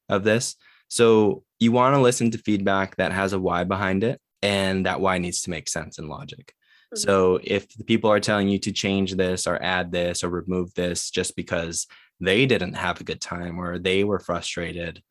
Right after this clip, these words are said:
Speaker 1: that's not necessarily the best reason. But if it's more of a bigger picture thing that you start seeing everybody's not having fun with it,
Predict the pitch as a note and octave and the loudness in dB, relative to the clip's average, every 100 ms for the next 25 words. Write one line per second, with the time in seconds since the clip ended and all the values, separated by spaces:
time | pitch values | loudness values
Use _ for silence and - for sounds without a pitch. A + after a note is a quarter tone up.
0 | _ _ _ _ _ _ _ _ - C3+ | _ _ _ _ _ _ _ _ 0 2
1 | C3+ C3+ B2 - A2 - A2+ G#2 F#2 F2+ | 2 2 2 2 -2 2 4 4 2 -2
2 | F2 - F2+ E2 C2 - - G#2 G#2 A2 | -4 -4 -4 -6 -8 -14 -4 0 2 0
3 | G#2+ A#2 A2+ G#2+ G#2 G#2+ G#2 - C3 C3+ | 2 2 2 2 0 0 -2 0 -4 -2
4 | - G#2 - F2+ F2+ F2+ F2+ _ _ - | -2 -2 0 -2 -2 -6 -8 _ _ -4
5 | G2+ F#2 F#2+ G#2 F#2+ - F#2+ F#2 F#2 G2+ | -2 0 0 0 0 -2 -2 -2 -2 -2
6 | G#2+ B2 A2 F#2+ F2 F2 F#2 - F#2 F2+ | 2 2 2 2 0 -4 -6 -6 -6 -6
7 | F2 - E2+ E2+ - E2+ E2+ | -6 -6 -8 -8 -8 -10 -10